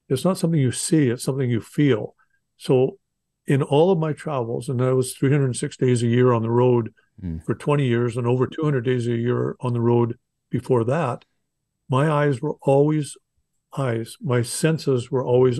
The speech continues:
Speaker 1: open to that feeling. "Oh, that, there's some, that thing right there."
Speaker 2: Mm-hmm.
Speaker 1: That's something that, whatever reason, ha-, it was, maybe it was a hand-carved mask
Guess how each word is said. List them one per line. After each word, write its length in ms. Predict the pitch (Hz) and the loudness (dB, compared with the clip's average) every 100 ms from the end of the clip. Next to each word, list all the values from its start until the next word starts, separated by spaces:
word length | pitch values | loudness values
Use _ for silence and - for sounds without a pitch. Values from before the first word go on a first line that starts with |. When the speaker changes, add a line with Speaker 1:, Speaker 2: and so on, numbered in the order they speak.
| - | 2
Speaker 1:
open 460 | 135 135 139 131 - _ _ _ _ _ _ | 0 0 -6 -6 -12 _ _ _ _ _ _
to 100 | - | -4
that 320 | 123 127 131 - | 0 0 -2 0
feeling. 500 | 139 123 117 120 - | 2 2 0 -6 -4
"Oh, 300 | 147 117 120 _ _ _ _ _ | -2 -2 -4 _ _ _ _ _
that, 240 | 131 123 - _ | -4 -4 -6 _
there's 220 | 131 120 | -2 -2
some, 240 | - 147 - - | -2 -6 -6 -2
that 260 | 127 127 | -2 0
thing 200 | 147 131 | 0 0
right 220 | 123 123 123 | 2 0 0
there." 360 | 135 120 131 - 87 | -2 -2 -6 -12 -10
Speaker 2:
Mm-hmm. 300 | 80 80 78 | -8 -8 -4
Speaker 1:
That's 300 | 131 131 135 | 0 0 -2
something 420 | - 123 127 120 117 | -6 -4 -4 -4 -4
that, 140 | 117 120 _ _ - | -6 -10 _ _ -2
whatever 360 | 117 127 156 | 2 2 2
reason, 380 | 175 160 123 110 | 0 0 -2 -4
ha-, 240 | 120 127 - | -4 -4 0
it 100 | 135 | 0
was, 140 | 120 | 2
maybe 200 | 147 160 | 0 0
it 40 | |
was 280 | 170 131 120 - _ _ _ _ - | 0 -2 -6 -14 _ _ _ _ -10
a 80 | 113 | -6
hand-carved 760 | 143 135 135 - 131 123 107 | 0 0 0 0 2 2 0
mask 540 | 113 123 123 110 - | -2 -2 -2 -4 -10